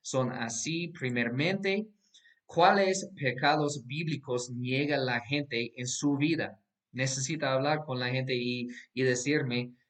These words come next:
eh, cuáles están negando. Y pregunta dos, ¿cómo trata la gente de reparar el pecado? ¿Qué hacen para reparar su pecado o, o para purificarse? ¿Qué es su manera de hacerlo,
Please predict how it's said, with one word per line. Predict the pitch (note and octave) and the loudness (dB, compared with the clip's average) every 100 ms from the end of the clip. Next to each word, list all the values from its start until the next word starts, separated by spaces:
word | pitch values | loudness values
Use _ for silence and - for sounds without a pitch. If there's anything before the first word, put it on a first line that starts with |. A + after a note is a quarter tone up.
| - | -6
eh, | A#2 A#2 A2 - | 0 2 0 -2
cuáles | - D3 D#3+ D3+ | 2 4 4 0
están | C3+ C#3+ C#3 C3 A#2+ A2+ | -2 0 0 0 -4 -4
negando. | B2 B2 C3 E3+ A#2 - _ _ _ _ _ - - _ - | 0 2 2 0 -2 -10 _ _ _ _ _ -20 -20 _ 2
Y | C#3 D3+ D#3 | 6 6 6
pregunta | C#3 C3 D3+ C#3+ C3+ | 4 2 2 2 2
dos, | C#3+ D#3 - | 4 2 0
¿cómo | - D#3 F#3+ F3+ | -4 -2 0 0
trata | F3+ D#3+ D#3+ D#3 | 0 0 2 2
la | C#3 B2+ | 2 2
gente | C3+ D#3 D#3+ B2 | 2 -2 -2 -2
de | A#2+ A#2 | -2 0
reparar | B2 C3 C3 B2 A#2+ A#2+ A#2+ | 0 2 2 2 2 0 -4
el | A#2 | -8
pecado? | A2+ A2 A#2+ G#2+ | -8 -4 -2 -4
¿Qué | - F#3 G3 | 0 4 6
hacen | D#3 D#3+ - A#2 | 4 2 -2 -6
para | - A#2 A#2 | -2 0 2
reparar | B2+ C3 B2 B2 B2 | 2 2 0 0 0
su | - B2+ | -4 -10
pecado | A#2 - A2+ G#2 | -10 -4 -2 -2
o, | G#2+ G#2+ - - | -2 -6 -10 -8
o | C3+ C3+ | -6 -2
para | C3+ C3 B2 | 2 2 2
purificarse? | - D#3 C#3 C#3+ C#3 C3 B2+ - A2+ - - - - | -2 0 0 -2 -2 0 0 0 -4 -6 -16 -20 -4
¿Qué | E3 E3+ | 2 2
es | D#3+ - | 2 0
su | C#3+ C#3 C3+ - - | 2 4 2 -4 -10
manera | C3 B2+ B2+ C#3+ D#3+ B2+ A#2+ | -2 0 2 0 2 0 0
de | A#2+ | 0
hacerlo, | A#2 A#2 E3 E3 B2 A#2 | 0 0 0 2 0 -2